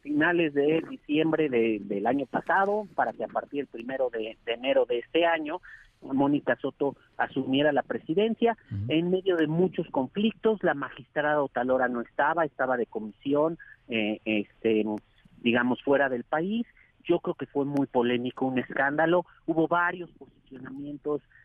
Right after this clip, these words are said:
Speaker 1: eh, que pedían que no se hubiera un cambio en el tribunal, posicionamientos de diferentes organizaciones, de la sociedad civil,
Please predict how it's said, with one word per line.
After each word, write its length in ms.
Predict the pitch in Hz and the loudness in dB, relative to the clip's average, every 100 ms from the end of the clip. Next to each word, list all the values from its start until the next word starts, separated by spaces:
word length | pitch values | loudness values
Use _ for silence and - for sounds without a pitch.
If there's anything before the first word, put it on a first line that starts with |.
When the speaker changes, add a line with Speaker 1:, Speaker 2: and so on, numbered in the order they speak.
| _ 120 | _ -4
Speaker 1:
eh, 280 | 117 117 117 120 - _ _ _ | 0 0 0 -2 -4 _ _ _
que 420 | - 131 135 156 - | 0 2 2 -4 -2
pedían 500 | 135 127 131 131 135 - - _ _ _ | 0 2 2 2 -2 -10 -20 _ _ _
que 120 | - 123 | -10 -8
no 320 | 151 156 156 | 0 0 0
se 180 | 156 135 | 0 0
hubiera 540 | 127 - 123 127 131 131 | 0 -4 -4 0 0 0
un 100 | 120 | -2
cambio 400 | 127 123 123 120 | 0 -2 -4 -8
en 80 | |
el 80 | 110 | -10
tribunal, 540 | - 117 120 143 165 165 | -8 -6 -2 2 2 0
posicionamientos 880 | 123 - - 110 110 120 127 135 113 | -6 -8 -10 -8 -4 -2 0 0 -2
de 80 | |
diferentes 580 | 107 104 113 123 - 123 | -4 0 2 2 0 0
organizaciones, 1040 | 113 101 98 101 104 - 160 170 170 170 - - _ _ | 0 0 -2 -4 -6 -2 2 2 2 0 -2 -20 _ _
de 420 | 120 123 139 160 _ _ _ | -2 0 2 -2 _ _ _
la 180 | 123 117 - | -2 -2 -2
sociedad 360 | 123 - 131 _ 127 | -8 -2 -2 _ -10
civil, 440 | 120 175 196 | -4 0 0